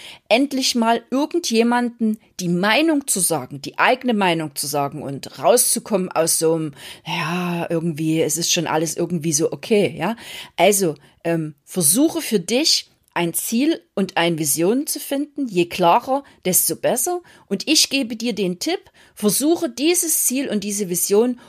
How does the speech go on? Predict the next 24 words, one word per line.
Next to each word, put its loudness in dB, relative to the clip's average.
ruhig 0
so 2
ein 0
Stück -4
weit -2
größer 4
zu -10
machen. -16
Ja? -2
Mach's -2
doch -6
ruhig 0
mal 0
so, 2
dass 0
es 2
dir -2
so -2
ein 0
Stück -2
weit 0
den -4
Atem 2
nimmst, -2